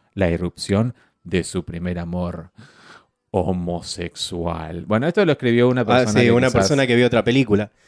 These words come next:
Speaker 2: Porque
Speaker 1: que no la
Speaker 2: primero, no hay
Speaker 1: quiere.
Speaker 2: nada traumático ahí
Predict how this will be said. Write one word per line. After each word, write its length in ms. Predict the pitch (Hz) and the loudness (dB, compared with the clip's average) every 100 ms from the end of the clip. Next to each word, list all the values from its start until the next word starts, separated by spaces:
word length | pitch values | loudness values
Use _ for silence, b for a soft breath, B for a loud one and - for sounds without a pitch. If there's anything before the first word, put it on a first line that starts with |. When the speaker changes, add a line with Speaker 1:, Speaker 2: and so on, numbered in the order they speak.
| b b | b b
Speaker 2:
Porque 180 | 107 107 | 0 2
Speaker 1:
que 20 | |
no 80 | 104 | 4
la 40 | |
Speaker 2:
primero, 180 | 101 131 | 4 4
no 100 | 120 | 4
hay 80 | 135 | 4
Speaker 1:
quiere. 80 | 160 | 4
Speaker 2:
nada 160 | 165 | 4
traumático 760 | 120 113 120 135 147 151 180 - _ _ | 4 2 2 0 -2 -4 -6 -10 _ _
ahí 520 | 104 110 120 165 165 | -8 -4 -4 -4 -10